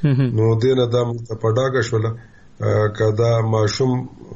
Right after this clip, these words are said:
Speaker 2: صفا سوتره ساتل غواړي او لامبول غواړي،
Speaker 1: مهم.
Speaker 2: نو د ورځې دوه ځله موږ لامبولی شو.
Speaker 1: صحیح.
Speaker 2: دغسې لوی بند هم د خپل بدن د
Speaker 1: مهم.
Speaker 2: ضرورت مطابق، ا، د کسوک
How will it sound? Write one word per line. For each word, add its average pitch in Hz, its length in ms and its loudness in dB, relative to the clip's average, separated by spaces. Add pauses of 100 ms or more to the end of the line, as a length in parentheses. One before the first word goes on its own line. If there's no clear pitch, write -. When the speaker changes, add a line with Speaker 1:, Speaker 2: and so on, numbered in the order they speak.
(100)
Speaker 2:
صفا 120 380 0
سوتره 117 360 0
ساتل 110 360 -2
غواړي 117 460 2
او 104 120 2
لامبول 104 420 2
غواړي، 117 340 0 (480)
Speaker 1:
مهم. 135 160 2
Speaker 2:
نو 107 180 2
د 104 80 0
ورځې 120 400 2
دوه 120 140 2
ځله 120 240 0
موږ 101 280 0
لامبولی 87 540 0
شو. - 180 -8 (380)
Speaker 1:
صحیح. 117 380 0 (560)
Speaker 2:
دغسې 110 580 0
لوی 117 220 2
بند 117 440 -2
هم 113 140 0
د 110 80 0
خپل 107 380 -2
بدن 107 400 0
د 107 80 -2 (540)
Speaker 1:
مهم. 131 160 2
Speaker 2:
ضرورت 110 360 0
مطابق، 104 420 0 (560)
ا، 104 40 -6
د 101 260 0
کسوک 104 420 -2